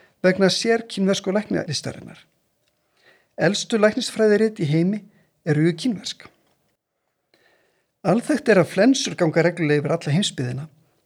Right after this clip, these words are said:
en sumar þeirra eiga rætur sínar rekja til Suðaustur-Asíu og nærliggjandi svæða í Kína, þar sem ýmsir þættir velda því að veirur eiga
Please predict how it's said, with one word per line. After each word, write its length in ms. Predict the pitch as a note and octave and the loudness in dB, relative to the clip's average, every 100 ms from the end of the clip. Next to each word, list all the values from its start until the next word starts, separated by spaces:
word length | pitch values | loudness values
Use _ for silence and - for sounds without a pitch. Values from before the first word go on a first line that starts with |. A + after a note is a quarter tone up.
| _ _ | _ _
en 100 | E3+ | -2
sumar 320 | - B3 C4+ C4+ | 2 4 4 4
þeirra 240 | D3+ D3+ | -2 -2
eiga 200 | D3+ D3+ | 0 0
rætur 320 | D3+ F3 - - | 0 0 -4 -8
sínar 300 | F3 D#3+ C#3+ | -2 -2 -2
rekja 300 | D3 D3+ G3 | -6 -4 -4
til 140 | F#3 C#3+ | -4 -6
Suðaustur-Asíu 880 | - F#3+ G#3 G#3 F3+ C#3 - D#3+ E3+ _ _ _ | -2 0 0 -4 -6 -4 -6 -8 -14 _ _ _
og 120 | F#3+ | 0
nærliggjandi 800 | E3+ G3 G#3+ G3 - F3 - E3+ - _ - | 4 4 2 -2 -2 -4 -2 -4 -4 _ -6
svæða 380 | - E3+ F3+ F3 | 2 2 4 0
í 60 | C3 | -2
Kína, 380 | - B2+ D3 E3+ - - - _ | -8 -8 -8 -12 -18 -20 -20 _
þar 140 | - G#3+ | -4 0
sem 160 | A3+ G#3 | 0 4
ýmsir 400 | B3 A#3 C#4+ - | 4 4 -2 -2
þættir 400 | G3 F#3+ - F#3 | -2 -2 -2 -2
velda 220 | F3 D#3+ | 0 -4
því 160 | - C#3+ D#3 - _ D#3 | -4 -8 -10 -18 _ -2
að 140 | C#3 | 2
veirur 400 | F#3+ A3+ A3 A3+ | 4 4 0 -4
eiga 220 | - E3 | -2 -2